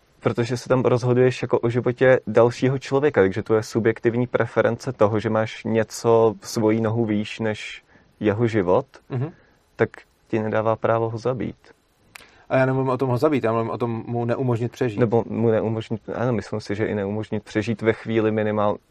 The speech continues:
Speaker 1: Tyjo, teďka nevím, protože o tomhle jsem zase tak nepřemýšlel, jestli bych to vztáhnul univerzálně nebo jenom na ten vztah rodič-dítě. Protože tam možná bych tomu dával i nějakou jako speciální, jakože rodič má mít prostě povinnost se starat o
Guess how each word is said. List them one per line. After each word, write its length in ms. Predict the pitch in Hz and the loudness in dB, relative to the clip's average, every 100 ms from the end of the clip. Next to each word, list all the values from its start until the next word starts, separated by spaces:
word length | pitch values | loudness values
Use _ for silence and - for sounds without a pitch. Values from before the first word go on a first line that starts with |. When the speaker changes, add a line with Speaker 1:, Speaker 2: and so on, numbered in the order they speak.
| - - - - - - - - _ _ _ - | -20 -20 -20 -20 -20 -20 -20 -20 _ _ _ 2
Speaker 1:
Tyjo, 180 | 139 117 | 4 4
teďka 280 | 107 - 151 | 2 -4 0
nevím, 300 | 135 82 90 | 0 0 -2
protože 180 | 104 | -4
o 80 | 101 | -4
tomhle 240 | 113 110 113 | -2 -2 -2
jsem 160 | 127 | -2
zase 260 | 120 113 117 | -2 -2 -2
tak 160 | 127 | -2
nepřemýšlel, 760 | 135 135 - 107 95 - 107 123 | 0 -2 0 -2 -2 0 2 2
jestli 260 | 110 104 120 | 0 -2 -2
bych 140 | 110 - | -2 -2
to 80 | |
vztáhnul 420 | 113 - 110 120 117 | -4 0 0 2 0
univerzálně 640 | 113 110 110 110 107 110 | 2 2 0 0 0 0
nebo 440 | 110 110 110 110 - - | 0 2 4 4 0 -2
jenom 380 | 110 110 110 110 | 0 2 0 0
na 120 | 104 | 0
ten 220 | - 107 | 0 -2
vztah 380 | - - 101 - | -2 -2 -2 0
rodič-dítě. 760 | 104 101 92 92 90 - 64 - _ | 0 0 -4 -6 -8 -6 -8 -10 _
Protože 280 | 101 101 104 | -8 -2 0
tam 160 | 110 110 | 2 2
možná 280 | 110 110 104 | 0 0 0
bych 140 | 107 | 0
tomu 200 | 110 110 | 0 2
dával 360 | 107 101 104 107 | 4 6 4 4
i 60 | 110 | 2
nějakou 340 | 104 101 107 | 0 0 0
jako 200 | 101 101 | 0 -2
speciální, 840 | - - 98 - 101 98 101 104 | -6 -4 -4 0 2 4 2 0
jakože 320 | 101 - 101 104 | -2 -2 -2 0
rodič 360 | 101 101 - | 0 -2 -6
má 240 | 98 98 101 | -2 0 0
mít 260 | 104 95 | -2 -4
prostě 440 | - 95 - 98 95 | -8 -8 -2 0 0
povinnost 520 | - 95 95 90 - - | 0 0 2 -2 -6 -14
se 100 | - | -12
starat 400 | - 92 | -6 -4
o 40 | 92 | -4